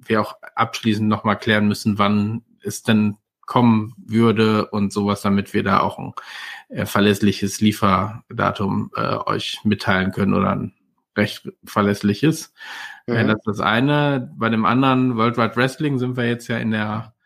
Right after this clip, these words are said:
Speaker 1: Produktionsphase drin. Ähm, also auch sozusagen Hintergrundproduktion. Äh, wir haben ja vorhin die erste, äh, Podcast-Folge quasi aufgenommen, äh, wo wir uns, äh, damit beschäftigen ha-, beschäftigt haben und das so ein bisschen vorstellen, wie wir es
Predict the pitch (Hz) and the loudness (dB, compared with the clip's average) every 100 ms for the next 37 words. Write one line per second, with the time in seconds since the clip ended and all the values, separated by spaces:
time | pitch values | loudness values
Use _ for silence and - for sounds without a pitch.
0 | _ _ _ _ _ _ - 156 156 - | _ _ _ _ _ _ 0 2 2 2
1 | 170 190 - 151 151 139 127 131 185 226 | 2 2 0 2 4 2 0 2 6 4
2 | 220 - - - _ _ _ - 147 147 | 2 -4 -20 -20 _ _ _ -6 2 4
3 | 143 143 143 143 - - _ - 123 123 | 4 2 0 -2 -6 -20 _ -4 0 2
4 | 92 - - - 127 123 123 117 131 147 | 0 -2 -6 -4 -4 0 2 2 2 4
5 | 135 131 139 131 131 131 - 135 127 127 | 2 2 -2 -2 -2 -2 0 2 4 2
6 | 120 - 120 117 113 - _ _ 120 110 | -2 -4 -4 -4 -6 -8 _ _ -8 -4
7 | 113 110 - 110 110 110 104 104 - 107 | 0 -2 -2 -2 0 0 -2 -4 -4 -4
8 | 113 _ - - - - - 104 - 135 | -6 _ -20 -20 -20 -20 -8 -6 0 -2
9 | - 120 117 - 117 113 107 113 107 104 | 2 0 0 0 2 2 0 2 2 4
10 | 92 123 - 127 127 127 131 135 - 131 | 2 2 2 4 4 4 4 2 -2 -4
11 | 113 110 110 107 110 107 - - - 110 | -4 -2 0 0 0 -4 -6 -12 -8 -8
12 | 120 107 110 - 123 143 117 113 107 104 | -2 -2 -2 -2 -2 0 0 -2 -2 0
13 | 101 - 127 110 139 131 117 - 110 107 | 0 -2 -6 -4 -2 -2 -4 -2 0 2
14 | 104 110 101 98 107 101 - 98 123 127 | 0 -2 -8 -2 -2 -2 -4 0 2 2
15 | - 120 110 101 104 - - | 4 4 4 2 -2 -6 -14